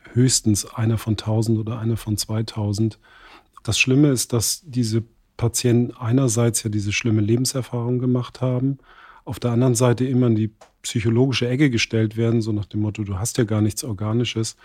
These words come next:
Und trotzdem sind diese Beschwerden extrem fassbar und extrem belastend. Und, ähm, was noch hinzukommt, dass,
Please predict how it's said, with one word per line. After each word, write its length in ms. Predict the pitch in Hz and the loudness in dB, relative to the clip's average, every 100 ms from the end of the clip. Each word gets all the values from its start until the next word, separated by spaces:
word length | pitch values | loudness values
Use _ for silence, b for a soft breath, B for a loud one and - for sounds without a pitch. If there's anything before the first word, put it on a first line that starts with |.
| B B B B | B B B B
Und 180 | - 113 | -6 -4
trotzdem 580 | - - 120 - 147 143 | -4 -4 -4 0 4 4
sind 240 | 127 127 | 4 2
diese 180 | 123 117 | 2 -2
Beschwerden 600 | 110 110 - 117 120 127 | -2 -4 -2 0 2 0
extrem 580 | 131 - - - 117 143 | -4 -8 -6 0 2 2
fassbar 640 | - - 135 - - 110 | 0 -4 -2 -4 -2 -2
und 160 | 113 117 | -4 -6
extrem 540 | 120 - - 123 131 | -8 -8 -2 2 2
belastend. 760 | 131 120 123 123 - 107 120 - B B B B B _ - | 2 2 2 0 -2 -2 -2 -6 B B B B B _ -6
Und, 600 | 123 117 113 104 - - | 0 2 2 -2 -10 -8
ähm, 460 | 123 113 107 110 156 | -4 -2 -2 -2 -6
was 240 | 135 117 | -8 -6
noch 140 | 120 107 | -6 -4
hinzukommt, 680 | 113 - 139 - 123 117 120 | -4 -4 -6 -2 0 0 0
dass, 320 | 117 - | -2 -2